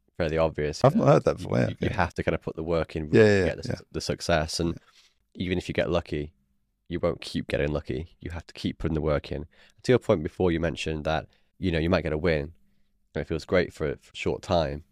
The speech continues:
Speaker 1: but then it's back on the grind. It's,
Speaker 2: Yeah.
Speaker 1: it's back moving, back putting
Speaker 2: Yeah.
Speaker 1: things in place. Yeah, I think for me, it's just a case of don't become complacent.
Speaker 2: Yeah.
Speaker 1: Keep putting the work in, keep showing up.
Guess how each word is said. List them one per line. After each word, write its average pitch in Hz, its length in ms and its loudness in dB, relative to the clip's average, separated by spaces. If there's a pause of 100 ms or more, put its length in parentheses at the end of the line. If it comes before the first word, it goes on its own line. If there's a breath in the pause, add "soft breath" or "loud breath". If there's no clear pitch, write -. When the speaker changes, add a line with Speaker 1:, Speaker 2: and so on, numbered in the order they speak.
Speaker 1:
but 85 80 -8
then 82 120 0
it's 71 100 -6
back - 220 -2
on 78 60 -2
the 76 60 -2
grind. 76 360 0
It's, - 140 -14
Speaker 2:
Yeah. - 220 0
Speaker 1:
it's - 140 -12 (340)
back 85 220 2
moving, 78 380 0
back - 220 -4
putting 82 160 -8
Speaker 2:
Yeah. - 60 -14
Speaker 1:
things 78 200 -8
in 76 80 -12
place. 76 480 -8 (280)
Yeah, 104 160 2 (100)
I - 60 -8
think 85 200 -4
for - 60 -8
me, 82 180 -2
it's - 140 -8
just - 180 -12
a - 40 -16
case 80 320 -4
of 78 260 -6
don't 90 140 0
become 82 200 -4
complacent. 80 640 -6 (120)
Speaker 2:
Yeah. - 140 -10 (180)
Speaker 1:
Keep - 240 -2
putting 60 120 -2
the 76 80 -4
work 78 340 -2
in, 85 100 -2
keep - 220 -8
showing 78 260 -4
up. - 220 -4